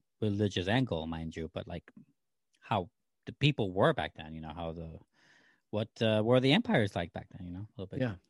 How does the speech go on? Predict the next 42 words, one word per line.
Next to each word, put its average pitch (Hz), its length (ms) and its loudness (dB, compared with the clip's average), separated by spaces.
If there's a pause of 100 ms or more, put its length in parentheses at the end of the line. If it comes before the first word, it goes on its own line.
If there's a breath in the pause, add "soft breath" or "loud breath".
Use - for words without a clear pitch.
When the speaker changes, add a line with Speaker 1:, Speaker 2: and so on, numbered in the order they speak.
(300)
Speaker 1:
So, 104 220 -2
like, 95 280 -2
yeah, 120 140 2
it's 98 100 -6
very 107 160 -2
interesting. 87 460 -8 (100)
We're, 95 140 -8
we're 98 280 -6
both 123 320 0
gonna 104 340 0 (400 loud breath)
fuck 113 220 0
up 110 140 -2
a 101 40 -2
lot 123 280 4
of 131 80 4
names, 98 640 0 (120)
is 120 140 0
what 156 120 6
Speaker 2:
Oh, 139 40 4
Speaker 1:
we're 113 80 2
saying. 98 380 2 (140 loud breath)
Speaker 2:
those 110 120 -8
Speaker 1:
That's 214 160 6
really 247 160 10
what 233 120 10
we're 214 60 10
Speaker 2:
names. 185 100 6
Speaker 1:
saying. 156 180 8
This 143 140 0
is - 60 -2
a 160 60 4
giant 226 400 4
P 214 180 6
S - 200 2
A 143 340 6 (400 loud breath)
as 123 200 2
two 180 320 2
Americans 151 640 2
trying 131 500 2 (120)
to 113 400 0 (320)
Speaker 2:
<laughs> - 400 -10
Speaker 1:
fucking 131 580 2